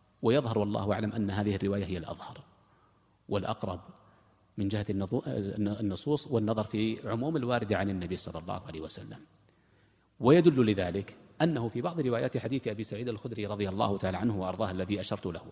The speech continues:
أو الذي ذكره المؤلف رحمه الله، في قول النبي صلى الله عليه وسلم: "لا صلاة بعد الصبح"، أو "لا صلاة بعد، بعد، لا صلاة بعد الصبح حتى، حتى ترتفع الشمس". في بعض روايات هذا الحديث،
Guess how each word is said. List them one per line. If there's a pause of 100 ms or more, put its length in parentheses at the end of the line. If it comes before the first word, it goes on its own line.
أو
الذي
ذكره
المؤلف
رحمه
الله، (880)
في
قول
النبي
صلى
الله
عليه
وسلم:
"لا
صلاة
بعد
الصبح"، (220)
أو
"لا
صلاة
بعد،
بعد،
لا
صلاة
بعد
الصبح
حتى، (760)
حتى
ترتفع
الشمس". (100)
في
بعض
روايات
هذا
الحديث،